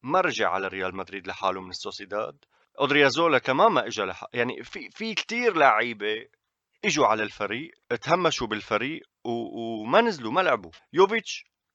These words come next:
وماريانو ينزلوا بالمباريات يا المحسومة، يا أما الفريق خسران فيها اتنين، اتنين صفر، ولازم أنت بقى تزت بكل أوراقك الهجومية. بينزلوا بيلعبوا بمهاجمين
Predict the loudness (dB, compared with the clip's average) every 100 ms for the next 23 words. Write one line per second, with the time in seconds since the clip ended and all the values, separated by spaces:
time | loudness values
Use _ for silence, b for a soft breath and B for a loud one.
0 | _ 2 4 6 4 4 2 0 -2 -2
1 | 0 -2 -2 -4 2 2 4 2 0 -2
2 | -2 0 2 0 -2 -8 -10 -8 -8 -10
3 | -4 0 0 0 0 -2 -2 -4 -6 -4
4 | 0 0 0 -4 -4 -2 -4 -4 -6 -6
5 | -4 -6 -6 -8 -6 -8 -12 -10 -10 -6
6 | 0 4 6 4 -2 -4 -8 -4 0 2
7 | 0 -2 -10 -12 -6 -2 0 4 4 4
8 | -2 -6 -6 -8 -8 -12 -16 _ -8 -6
9 | -2 -2 0 4 4 2 -2 -2 2 0
10 | 0 -4 -4 -6